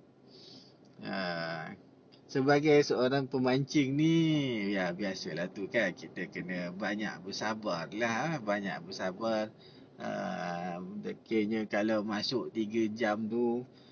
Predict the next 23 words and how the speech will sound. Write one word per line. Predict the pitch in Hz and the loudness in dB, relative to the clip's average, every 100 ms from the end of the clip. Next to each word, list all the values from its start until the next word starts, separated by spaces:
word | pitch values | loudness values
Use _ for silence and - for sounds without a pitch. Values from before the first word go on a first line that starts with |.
| - - | -20 -8
ah, | 110 98 98 | -4 -2 -2
belum | 98 117 123 117 127 | 2 4 4 4 2
tentu | 127 127 143 127 113 | 2 2 0 2 2
dalam | 110 110 110 | 2 2 2
tiga | 110 110 107 107 | 0 -4 -2 -2
jam | 104 104 104 | 0 0 -2
tu | 104 | -6
kita | - 101 101 95 | -8 -6 -4 -4
akan | 101 98 98 | -2 -2 -4
dapat | - - - | -4 -6 -4
seekor | 104 - 98 98 | -6 -2 -2 -2
ikan | 101 95 | -2 -2
pun, | 135 160 120 143 | 4 4 4 4
kan. | 165 107 95 - - - - | 2 2 -2 -12 -20 -12 -4
Kadang-kadang | 110 110 110 107 110 110 98 98 | 0 0 0 0 0 2 0 0
tu | 120 | -2
dapat | 127 87 - 71 | 0 -2 -4 0
banyak, | 113 151 165 110 - - | 2 4 2 0 -6 -6
kadang-kadang | 101 95 92 90 90 92 | -6 -4 -4 -4 -6 -6
tu | |
dapat | 131 104 - - | -2 -2 -2 -6
seekor | 123 120 - 147 120 123 | -4 -4 -2 2 4 6
je. | 175 147 107 | 6 4 2